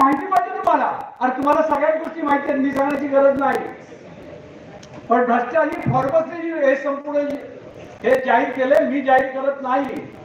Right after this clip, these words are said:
भ्रष्टाचारात भारत कसा पुढे आहे? मग भ्रष्टाचाराची जननी कुठे आहे? करते कर्मचे कोण आहे? हे सुद्धा या ठिकाणी तुम्हाला माहिती असलं पाहिजे. मग सगळे बॉन्ड बिंड सगळे आलेच बाहेर.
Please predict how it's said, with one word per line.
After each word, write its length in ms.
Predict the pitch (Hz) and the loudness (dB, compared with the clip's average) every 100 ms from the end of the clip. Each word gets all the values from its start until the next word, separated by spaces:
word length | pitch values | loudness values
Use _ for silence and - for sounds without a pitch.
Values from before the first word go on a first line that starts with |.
| - - - - - - - - - - - | -18 -18 -20 -20 -20 -20 -20 -20 -20 -14 -2
भ्रष्टाचारात 720 | 226 226 277 277 262 277 - | 2 4 4 4 2 0 0
भारत 240 | 226 285 | 0 0
कसा 320 | 294 277 - 330 | 0 -2 -2 -2
पुढे 480 | 320 311 330 - | -2 -6 -6 2
आहे? 420 | 320 302 - - - | 4 4 2 -4 -8
मग 80 | 311 | -4
भ्रष्टाचाराची 920 | 269 - 330 330 349 - 339 277 - | -2 0 4 4 4 0 -2 -4 -2
जननी 300 | 269 320 370 | 0 2 0
कुठे 240 | 359 381 359 | -2 0 4
आहे? 320 | 330 262 - - - - | 4 4 -6 -12 -18 -6
करते 280 | 277 285 330 | -2 0 0
कर्मचे 420 | 302 302 320 330 | 4 2 2 -4
कोण 220 | 339 349 349 | 0 4 4
आहे? 460 | - - - - - - - - - - - | 2 -4 -10 -16 -18 -18 -18 -16 -16 -14 -4
हे 80 | 208 | 2
सुद्धा 380 | 285 285 269 294 | 2 2 2 4
या 120 | 277 | 4
ठिकाणी 360 | 269 269 269 262 | -2 -2 -2 0
तुम्हाला 240 | 254 254 | 0 2
माहिती 320 | 233 220 220 | 2 2 2
असलं 260 | 220 - 214 | 0 0 -6
पाहिजे. 460 | - - - - - - - - - - - | -6 -8 -10 -16 -16 -16 -16 -18 -18 -4 4
मग 140 | 339 | 4
सगळे 360 | 339 349 359 339 | 4 4 4 6
बॉन्ड 420 | 294 330 330 269 | 4 2 -4 -6
बिंड 180 | 330 330 | -6 -6
सगळे 280 | 320 330 339 | -2 4 4
आलेच 320 | 339 349 302 | 2 -4 2
बाहेर. 320 | 294 302 - | 4 4 0